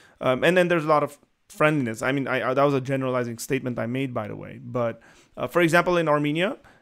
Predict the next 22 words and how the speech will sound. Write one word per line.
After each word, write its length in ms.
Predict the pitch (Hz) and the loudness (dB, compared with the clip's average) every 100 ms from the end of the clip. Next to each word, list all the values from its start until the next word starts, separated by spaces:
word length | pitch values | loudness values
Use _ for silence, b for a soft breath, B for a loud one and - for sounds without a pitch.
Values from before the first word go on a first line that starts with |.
| _ | _
if 120 | - | -2
you're 120 | 165 156 | 2 4
not 160 | 156 | 2
a 40 | 143 | 4
part 200 | 147 143 | 4 4
of 80 | |
the 100 | 143 | 2
Apostolic 420 | 135 143 135 135 131 | 0 -2 -2 -2 -4
Church, 280 | 156 165 - | -6 -4 -2
then 160 | 135 | -2
you 80 | 131 | -2
can't 220 | - 143 | -4 -6
do 80 | 143 | -6
certain 320 | - 147 139 | -8 -6 -6
ministries 560 | 127 135 - 151 147 143 | -4 -6 -6 -4 -4 -4
in 100 | 131 | -6
public 340 | - 135 143 | -4 -4 -6
places 480 | - 127 120 165 196 b b b b | -4 -6 -4 -6 -6 b b b b
and 240 | 143 139 | -2 -2
in 160 | 135 147 | 0 -2
university 480 | 143 143 147 - 143 | -2 -4 -4 -4 -4
campuses. 600 | 147 170 - - - | -4 -6 -8 -14 -18